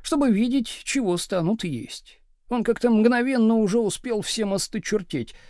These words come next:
Тата об него запнулась, Слушкин наступил на хвост, Надя чуть не прищемила ему голову дверцей холодильника, Будкин едва не сел на него.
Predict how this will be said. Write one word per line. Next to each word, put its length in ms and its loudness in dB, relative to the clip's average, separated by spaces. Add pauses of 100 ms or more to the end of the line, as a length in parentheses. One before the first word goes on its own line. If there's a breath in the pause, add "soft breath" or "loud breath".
(240 soft breath)
Тата 320 2
об 140 2
него 280 0
запнулась, 600 0
Слушкин 760 0
наступил 520 -2
на 140 0
хвост, 500 -4
Надя 360 2
чуть 220 -4
не 100 4
прищемила 640 0
ему 240 4
голову 480 0
дверцей 400 2
холодильника, 760 0
Будкин 560 -2
едва 320 2
не 140 2
сел 340 0
на 100 2
него. 400 4